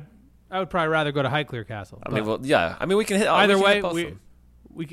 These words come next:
Speaker 1: I don't, can we get into Scotland?
Speaker 2: I mean, that's, that's up to you. You gotta get your passport. But, I mean, we're, we're blocked from, uh, Europe for the next thirty days, right? So, you know.
Speaker 1: Yeah, so no, no,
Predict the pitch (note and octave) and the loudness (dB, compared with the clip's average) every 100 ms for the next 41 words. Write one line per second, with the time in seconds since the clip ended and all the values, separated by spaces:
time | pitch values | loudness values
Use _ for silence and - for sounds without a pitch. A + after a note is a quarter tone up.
0 | - E3 D#3+ F3+ F#3 G3 F3 E3+ F#3+ G#3+ | -6 -6 -4 -4 -4 -4 -4 -2 -2 -2
1 | A3+ - - _ _ _ _ _ _ _ | -8 -12 -20 _ _ _ _ _ _ _
2 | _ _ _ _ _ - A#2 B2+ C3 B2+ | _ _ _ _ _ -12 -4 0 2 0
3 | - C3 B2+ - D3 A#2 A#2 G#2+ F2 A#2 | 2 2 2 0 -2 2 2 0 -2 -2
4 | C3+ - F2+ A2+ - - - - - A#2+ | -2 -2 0 -2 -2 -16 -20 -12 0 2
5 | A2 G#2 C3 G#2+ - - G2+ B2 F#2+ A#2 | 0 2 2 2 -6 -12 0 0 4 4
6 | B2+ - A#2+ A2 G#2 G2+ G2 G#2 A2 G#2+ | 4 0 -2 2 4 4 2 0 0 0
7 | A2 - A2+ G2 A2+ A2+ F#2 F#2+ - F#2+ | -2 -2 -4 0 0 2 0 0 0 -2
8 | F#2+ F2 E2+ A2+ F3 B3 F3+ C#3 C3+ E3+ | -2 -6 -6 -4 0 0 -2 -6 -2 -2
9 | E3+ C#3 C#3+ F#3 G3 | -2 -6 -4 -4 -4